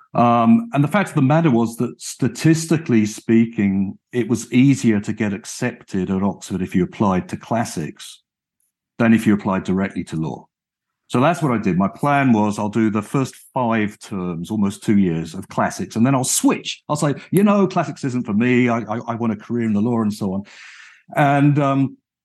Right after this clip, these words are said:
well, so the five terms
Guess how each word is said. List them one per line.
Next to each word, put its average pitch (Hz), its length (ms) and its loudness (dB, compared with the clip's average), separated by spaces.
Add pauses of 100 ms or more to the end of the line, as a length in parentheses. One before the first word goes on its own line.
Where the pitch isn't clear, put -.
(460)
well, 147 460 -2
so 151 380 -2 (300)
the 160 100 -6
five 170 320 -2
terms 123 440 -4